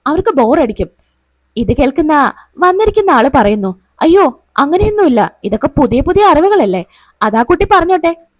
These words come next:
അതിനിപ്പോ എന്താ കുഴപ്പം, കണ്ടിന്യൂ." എന്നാലും നന്ദിനി ഇങ്ങനെ നോക്കുന്നുണ്ട്.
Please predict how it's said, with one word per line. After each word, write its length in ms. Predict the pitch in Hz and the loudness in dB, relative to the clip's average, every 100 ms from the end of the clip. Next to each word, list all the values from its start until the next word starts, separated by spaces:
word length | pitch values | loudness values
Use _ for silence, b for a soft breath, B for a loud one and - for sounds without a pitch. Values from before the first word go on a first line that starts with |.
| - | -4
അതിനിപ്പോ 340 | 381 494 480 | -2 -4 -4
എന്താ 140 | 392 | -2
കുഴപ്പം, 400 | 370 339 311 302 285 _ _ | 0 0 2 -2 -4 _ _
കണ്ടിന്യൂ." 420 | 359 359 359 220 - _ _ _ | -4 -2 -2 -4 -8 _ _ _
എന്നാലും 380 | 220 214 214 233 | -8 -4 -2 -2
നന്ദിനി 340 | 285 240 240 302 | -2 -2 -2 -2
ഇങ്ങനെ 200 | 339 370 | 0 0
നോക്കുന്നുണ്ട്. 640 | 330 240 359 330 190 | 0 0 -2 -2 -4